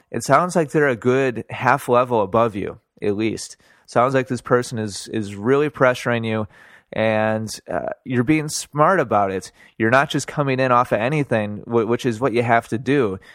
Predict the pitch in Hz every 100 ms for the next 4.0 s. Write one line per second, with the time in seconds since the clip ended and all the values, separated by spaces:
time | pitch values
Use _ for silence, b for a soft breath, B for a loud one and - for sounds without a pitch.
0 | B B - 98 101 - 117 117 139 147
1 | - 123 120 113 117 110 117 104 117 120
2 | 113 113 104 98 - 170 131 104 113 -
3 | b b b b b 117 117 117 -